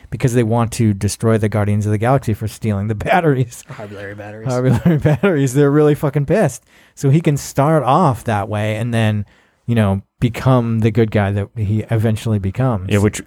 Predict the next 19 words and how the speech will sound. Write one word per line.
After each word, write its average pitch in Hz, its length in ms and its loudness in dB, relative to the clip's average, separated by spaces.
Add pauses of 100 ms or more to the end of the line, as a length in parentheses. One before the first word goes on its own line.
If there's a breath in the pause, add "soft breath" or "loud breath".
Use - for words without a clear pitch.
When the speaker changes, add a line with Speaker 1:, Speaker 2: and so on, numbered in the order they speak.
(180)
Speaker 3:
could 123 240 0
lead 110 220 4
into, 92 560 0
that 110 100 0
would 113 140 2
also 104 240 0
play 92 240 0
into 87 340 0
a 80 140 0
Galactus 87 600 0
storyline 82 480 0
because 82 300 -2
he 92 100 0
could 85 120 -10
become 90 340 -2
Adam 87 220 0
Warlock 85 480 2
to 87 180 -2
help 82 300 0